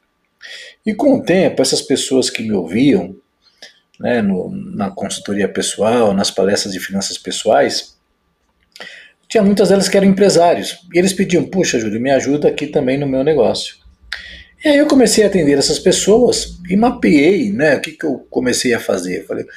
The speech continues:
comecei a enxergar a quantidade de erros que eles cometiam.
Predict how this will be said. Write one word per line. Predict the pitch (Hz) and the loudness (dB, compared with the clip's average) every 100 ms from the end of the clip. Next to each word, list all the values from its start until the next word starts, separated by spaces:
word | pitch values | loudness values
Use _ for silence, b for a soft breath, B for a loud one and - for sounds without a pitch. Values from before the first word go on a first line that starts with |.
| B B - | B B -2
comecei | 175 - - - 160 | 0 2 2 0 0
a | |
enxergar | 180 - 185 120 95 160 | 0 2 0 0 0 -2
a | 151 | -2
quantidade | 147 - 170 - 113 160 165 | -4 -2 -4 -2 0 0 0
de | - 131 | 2 4
erros | 175 156 - | 4 2 -2
que | 117 | -4
eles | - | -6
cometiam. | 120 104 - - 90 | -6 -6 -6 -8 -10